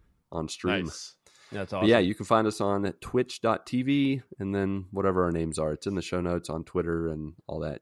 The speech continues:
Speaker 1: You, if you really wanna hang out with us, you'll find it. I believe in you.
Speaker 3: <laughs>
Speaker 1: Um, also, Twitter and Discord, you can find us there. You can also find, uh, Tim Router and the M T T G crew on the, on Twitter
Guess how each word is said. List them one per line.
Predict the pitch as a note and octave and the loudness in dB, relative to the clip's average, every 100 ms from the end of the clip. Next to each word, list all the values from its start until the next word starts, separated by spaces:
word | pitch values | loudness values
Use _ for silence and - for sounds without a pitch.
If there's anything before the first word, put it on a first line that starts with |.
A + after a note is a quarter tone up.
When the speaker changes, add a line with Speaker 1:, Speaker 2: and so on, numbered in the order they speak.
| - | -8
Speaker 1:
You, | F#2 F2 | -4 0
if | F#2 - | 0 0
you | A2 | 0
really | G#2 G#2+ | 4 6
wanna | G2+ G2 F2 | 6 4 2
hang | - F2 | -2 -2
out | E2 | -2
with | A1 - | -4 -8
us, | D2 - | -12 -10
you'll | D2+ | -10
find | C#2+ C#2+ | -10 -12
it. | - _ _ _ - | -14 _ _ _ -10
I | D#2+ | -8
believe | D#2+ E2 D2+ | -4 -6 -6
in | |
you. | - - _ _ - - | -12 -16 _ _ -20 -10
Speaker 3:
<laughs> | - - B3+ - - - | -6 -4 -2 -2 -2 2
Speaker 1:
Um, | G2+ G2 F#2+ F#2+ F#2 F2+ F#2 - - | 4 4 4 2 0 0 -4 -8 -2
also, | G#2 A#2 B2 A#2 | 2 4 4 4
Twitter | - B2+ B2+ | 4 4 4
and | A#2+ | 4
Discord, | B2 - C#3 C3+ | 2 2 4 4
you | B2 | 2
can | G#2+ | -6
find | F#2+ G2 F#2 | -2 0 0
us | - | -2
there. | A2 A#2 | 4 4
You | A#2 G#2+ | 4 2
can | G#2 | 0
also | D#2+ G#2 - | 2 2 0
find, | F#2+ F#2+ F#2 F#2 F#2 F#2 - _ | 0 0 2 2 0 -4 -12 _
uh, | - F2 E2+ E2 - | -6 -2 0 -2 -4
Tim | A2 G2+ | -2 0
Router | F#2+ G2 F#2+ G2+ G2+ | 2 4 4 4 2
and | - F2+ F2+ F2 | 2 0 -2 -2
the | F2 | -2
M | E2+ F#2 | -2 -4
T | - F#2+ | -6 -8
T | - F#2+ | -4 -4
G | F2+ E2+ | -2 -6
crew | - B2 B2 C3+ C#3+ _ _ | -4 -2 2 2 0 _ _
on | A2 A2 A2 | -4 -2 0
the, | A2 A2 A2 A2 _ _ _ - | 0 2 2 0 _ _ _ -8
on | F#2+ F#2+ F#2+ | -2 -2 -2
Twitter | - A#2+ A#2 C3+ C#3+ | -2 0 2 2 0